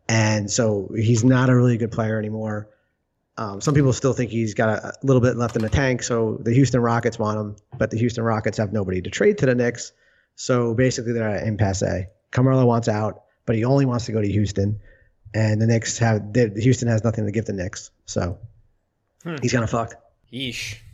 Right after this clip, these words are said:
Speaker 2: Okay, cool. Well, I don't, don't,
Speaker 1: Yeah.
Speaker 2: don't care too much about that.
Speaker 1: Yeah,
Speaker 2: Um, I guess before we were at, like, forty-six minutes, we'll do a quick, uh, N F L recap, I guess. Ju-, so,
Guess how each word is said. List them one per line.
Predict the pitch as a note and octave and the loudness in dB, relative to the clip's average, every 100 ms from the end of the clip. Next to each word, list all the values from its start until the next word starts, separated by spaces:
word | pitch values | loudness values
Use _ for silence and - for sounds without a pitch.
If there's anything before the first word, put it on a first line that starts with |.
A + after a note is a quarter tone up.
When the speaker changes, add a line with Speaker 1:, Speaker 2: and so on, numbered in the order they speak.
| - | -12
Speaker 2:
Okay, | - G#2+ - | -6 -6 -4
cool. | C3 A2 - | -4 -4 -4
Well, | A#2+ A2+ - | -8 -8 -6
I | A#2+ | -6
don't, | A#2 | -4
don't, | - B2+ A2+ | 0 0 0
Speaker 1:
Yeah. | - | -4
Speaker 2:
don't | C#3 | -4
care | A#2+ A#2 | -2 -2
too | |
much | A2+ G#2 | -4 -8
about | G2 F#2+ | -8 -4
that. | G2+ G2+ _ _ _ _ | -4 -4 _ _ _ _
Speaker 1:
Yeah, | C3+ B2+ A#2+ A#2+ | 2 4 4 2
Speaker 2:
Um, | B2 - _ _ _ _ _ | -2 -8 _ _ _ _ _
I | - | -2
guess | E3 F3+ | 0 0
before | E3+ F3 | 0 2
we | D3+ | 4
were | C3 | 4
at, | B2+ | 4
like, | A#2 A2+ | 2 -2
forty-six | F3+ F#3 - B2 | 0 0 -2 -6
minutes, | B2 A2 G#2 | -6 -6 -4
we'll | B2+ | -2
do | B2+ B2+ | 2 2
a | |
quick, | A2+ - B2+ B2 B2 | 0 -2 -2 0 0
uh, | A2 G#2 G2 - _ _ _ - | 0 0 -6 -12 _ _ _ -8
N | C3 | -6
F | A#2+ | -2
L | B2 A2+ | 0 0
recap, | A2 A2 G#2+ | -2 -4 -4
I | A2 | -4
guess. | G#2+ G2+ - | -4 -4 -6
Ju-, | C3 C3 G#2 | -8 -8 -6
so, | B2+ A#2 | -4 -4